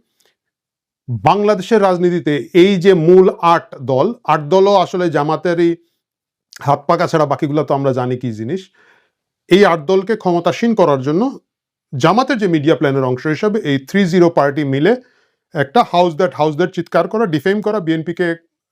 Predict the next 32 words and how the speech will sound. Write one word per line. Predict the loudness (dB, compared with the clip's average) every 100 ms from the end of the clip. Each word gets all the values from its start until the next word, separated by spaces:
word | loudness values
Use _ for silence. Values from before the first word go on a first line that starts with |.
| -8
যাতে | -4 -2
অনেক | -2 0 0
দূরে | 0 2
রাখা | 2 0
যায়, | -2 -4 -6 _ _
এই | -2 0
চেষ্টাটা | 0 -4 -4 -4
করার | -2 -2 -4
জন্যই | -4 -6 -6 -10 _ _ _ _ _
এই | 2 2 2 -6 _
ফুয়াদের | -2 0 0 -2
এই | -2
কাহিনীগুলা। | -4 -4 -4 -4 -4 -4 -8 _ _ -4
এবং | 0 2
এরা | 2
দেখবেন | 2 0
বিভিন্ন | 2 2 2 2
জায়গায় | 2 0
যাবে | -2 -2
এবং | -2 -2 -4
ঘুরে | -4 0 0
ফিরে | 0 -4 -4 -4
তারা | -4 -2 -2 -6 _ _
এই | -4 -2
রাজনীতিটা | -2 -4 -10 -8 -6
আগামী | -6 -8 -8
দিনেও | -8 -8
করবে। | -6 -6 -8 -16 _ _ _ _ _ _ _ 0
এই | 4
রাজনীতি | 4 2 -2 -4
করার | 0 0 0
শুরুতেই | 0 0 0 0 -4